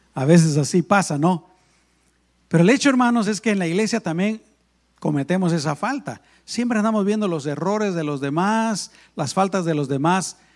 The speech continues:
Y la Biblia nos dice que en lugar de hacer eso, lo que tenemos que hacer es analizarnos a nosotros mismos, dejar a los demás en paz. Amén. Analizarnos a nosotros mismos.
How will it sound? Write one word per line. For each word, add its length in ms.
Y 160
la 180
Biblia 400
nos 260
dice 300
que 120
en 100
lugar 380
de 80
hacer 260
eso, 300
lo 120
que 120
tenemos 420
que 80
hacer 300
es 340
analizarnos 1200
a 100
nosotros 640
mismos, 680
dejar 260
a 60
los 160
demás 260
en 160
paz. 640
Amén. 520
Analizarnos 1200
a 80
nosotros 640
mismos. 560